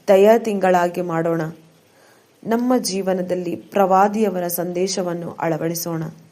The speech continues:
ಸ್ನೇಹಿತರೆ, ಈ ತಿಂಗಳ ಬರಕತ್ತಿನಿಂದ ಅಲ್ಲಾಹು ತಾಲ ನಮ್ಮೆಲ್ಲರ ಹಲಾಲಾದ ದುಆವನ್ನು ನೆರವೇರಿಸಲಿ. ಆಮೀನ್ ಯಾ ರಬ್ಬಲ್ ಆಲಮೀನ್.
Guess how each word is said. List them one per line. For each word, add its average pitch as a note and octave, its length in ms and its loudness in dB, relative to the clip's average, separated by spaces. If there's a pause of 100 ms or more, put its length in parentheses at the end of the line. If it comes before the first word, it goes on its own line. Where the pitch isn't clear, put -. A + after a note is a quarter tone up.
(420)
ಸ್ನೇಹಿತರೆ, E3 920 -6 (280)
ಈ B3 120 -2
ತಿಂಗಳ A#3 420 2
ಬರಕತ್ತಿನಿಂದ F#3 760 0
ಅಲ್ಲಾಹು G3 640 0
ತಾಲ F3+ 360 0 (200)
ನಮ್ಮೆಲ್ಲರ G#3+ 680 0
ಹಲಾಲಾದ F#3+ 680 0
ದುಆವನ್ನು F3 520 -2
ನೆರವೇರಿಸಲಿ. E3+ 840 -4 (1800)
ಆಮೀನ್ F#3 540 0
ಯಾ E3+ 180 2
ರಬ್ಬಲ್ F3 340 -2
ಆಲಮೀನ್. D#3+ 560 -4